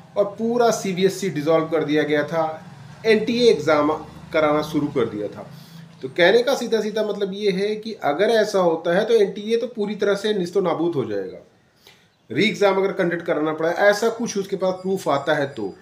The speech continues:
हालांकि ऐसे चांसेस बहुत कम है क्योंकि वो पहले से ही कह रहा है कि हमने जो जांच की है उसमें कहीं ऐसा कोई तथ्य हमें मिला नहीं है, ये एनटीए का कहना है।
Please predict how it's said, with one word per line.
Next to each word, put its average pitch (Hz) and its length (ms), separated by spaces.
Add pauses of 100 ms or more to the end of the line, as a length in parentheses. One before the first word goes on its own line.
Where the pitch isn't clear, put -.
(360)
हालांकि 170 260
ऐसे 196 160
चांसेस 190 440
बहुत 202 320
कम 240 160
है 208 60
क्योंकि 202 220
वो 208 100
पहले 202 360
से 226 100
ही 226 60
कह 202 140
रहा 208 100
है 208 60
कि 202 60
हमने 202 200
जो 190 100
जांच 185 260
की 190 200
है 190 120
उसमें 185 360
कहीं 180 280
ऐसा 160 180
कोई 165 220
तथ्य 185 400 (320)
हमें 165 140
मिला 160 280
नहीं 143 300
है, 113 120
ये 220 160
एनटीए 208 480
का 214 120
कहना 127 320
है। - 180